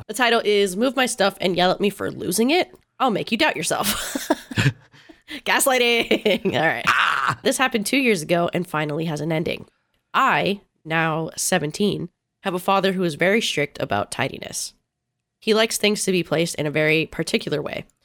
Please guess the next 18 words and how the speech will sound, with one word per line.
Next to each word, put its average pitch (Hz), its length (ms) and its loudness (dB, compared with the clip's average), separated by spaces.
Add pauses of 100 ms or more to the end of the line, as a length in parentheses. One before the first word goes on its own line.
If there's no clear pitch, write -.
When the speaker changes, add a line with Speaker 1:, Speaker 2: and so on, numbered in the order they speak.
(340)
Speaker 1:
The - 80 -6
thing 240 200 2
is, 233 200 2
I 180 100 2
like 175 180 2
to - 80 -2
organize 151 400 -2
my 147 80 -2
room 151 280 -4
in 156 140 -4
my 160 220 -4
own 220 220 -2
way. - 240 -8 (380)
Our 185 120 2
ways 160 220 2
are 147 60 0
very 110 200 -2
different. - 320 -4